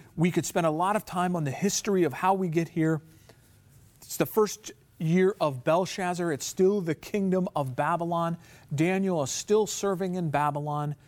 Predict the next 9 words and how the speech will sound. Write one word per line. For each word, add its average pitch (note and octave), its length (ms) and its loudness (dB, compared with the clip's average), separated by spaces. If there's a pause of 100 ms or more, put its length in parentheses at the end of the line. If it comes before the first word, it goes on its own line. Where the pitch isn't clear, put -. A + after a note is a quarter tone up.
(640)
And D#3 260 0
this A#3+ 240 -4
time D#3+ 300 -4
the C3 100 0
king's A#3 460 0
not C3 140 -2
given B2+ 220 -2
a A#2+ 60 -2
dream, A#2 460 -4